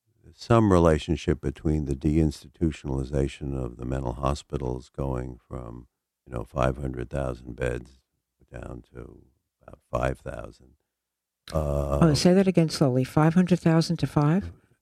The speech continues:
Speaker 1: So that means that hospitals have been closed?
Speaker 2: So that
Speaker 1: Uh,
Speaker 2: means that hospitals have been closed?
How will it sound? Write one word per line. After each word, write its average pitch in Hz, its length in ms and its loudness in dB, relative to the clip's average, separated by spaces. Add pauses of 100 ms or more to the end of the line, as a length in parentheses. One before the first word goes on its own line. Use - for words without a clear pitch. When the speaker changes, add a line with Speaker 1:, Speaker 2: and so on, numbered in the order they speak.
Speaker 1:
So 82 80 -2
that 71 340 4
means - 100 -2
that - 60 -6
hospitals 69 280 -2
have 76 100 -10
been - 140 -10
closed? - 920 -6
Speaker 2:
So 160 120 8
that 156 200 6
Speaker 1:
Uh, 135 60 2
Speaker 2:
means 156 260 4
that 147 280 4
hospitals 151 460 4
have 143 100 4
been 139 120 4
closed? 131 500 2